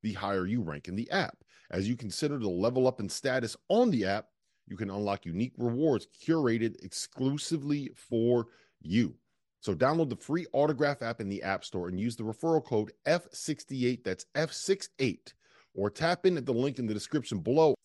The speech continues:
or in the podcast app of your choosing to start earning points for doing something as normal as listening to this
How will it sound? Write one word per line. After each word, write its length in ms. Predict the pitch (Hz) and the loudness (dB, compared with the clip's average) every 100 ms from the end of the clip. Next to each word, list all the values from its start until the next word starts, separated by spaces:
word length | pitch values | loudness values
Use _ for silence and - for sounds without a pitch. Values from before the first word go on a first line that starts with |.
| _ _ | _ _
or 160 | 123 | 4
in 60 | 143 | 4
the 60 | 123 | 2
podcast 640 | - 143 151 170 147 - | 0 0 2 -2 -4 -4
app 120 | 127 92 | -6 -4
of 80 | |
your 200 | 90 92 | -4 -4
choosing 560 | 90 - 202 131 80 82 _ _ _ _ _ _ _ _ _ | -4 2 4 4 0 -8 _ _ _ _ _ _ _ _ _
to 100 | 87 | -12
start 280 | - 127 139 | 4 8 8
earning 200 | 156 165 | 6 2
points 500 | 107 104 - - - _ _ _ _ | 0 -2 -4 -16 -18 _ _ _ _
for 80 | - | -10
doing 320 | 78 98 113 | -2 2 2
something 360 | 123 123 98 117 | 2 -2 0 -2
as 140 | 95 | 0
normal 420 | 101 139 104 76 - _ _ | 4 4 4 -2 -10 _ _
as 140 | 82 78 | -8 -2
listening 460 | 95 120 76 67 - _ _ | 0 0 -4 -10 -16 _ _
to 140 | - 60 | -20 -4
this 280 | 92 98 | -2 -2